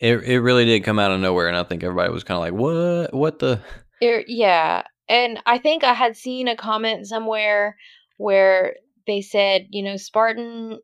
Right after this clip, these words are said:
Speaker 2: has their obstacles. That's, like, their thing, is obstacle races. Like, they should just stick with their niche. Is that, that's what's their, that's what they're known for, is obstacle races. So they should just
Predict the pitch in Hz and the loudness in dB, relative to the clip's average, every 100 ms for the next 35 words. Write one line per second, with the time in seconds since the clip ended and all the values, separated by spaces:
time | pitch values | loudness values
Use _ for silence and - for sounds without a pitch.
0 | _ - 196 185 180 180 175 175 170 175 | _ -8 -4 -4 -4 -2 0 -2 -4 -10
1 | 98 175 185 - 196 190 190 214 185 160 | -8 -8 -8 -6 -6 -6 -6 -2 -2 -4
2 | 160 196 214 196 - - 170 156 - 69 | -6 2 2 0 -6 -10 -10 -10 -14 -20
3 | - - - _ _ _ _ 220 220 240 | -16 -14 -16 _ _ _ _ -2 -2 -2
4 | 247 247 - 214 202 202 190 - _ _ | -4 -4 -4 -4 -4 -4 -4 -8 _ _
5 | _ 190 180 220 220 98 - - - - | _ -6 -4 -4 -4 -6 -14 -10 -10 -10
6 | _ _ _ _ 185 208 202 - 190 202 | _ _ _ _ -4 -2 -2 -2 -4 -4
7 | 196 _ 190 180 - 190 208 208 - _ | -14 _ -10 -10 -16 -6 -4 -4 -10 _
8 | _ _ _ 196 202 202 185 202 240 226 | _ _ _ -6 -4 -2 -2 -2 -2 -4
9 | 190 170 78 69 - 170 165 - 180 196 | -4 -4 -4 -6 -4 -4 -6 -2 0 0
10 | 196 175 139 78 - 62 73 - 175 170 | -2 -4 -2 -2 -6 -12 -14 -8 -4 -2
11 | 175 180 165 160 | -4 -4 -4 -4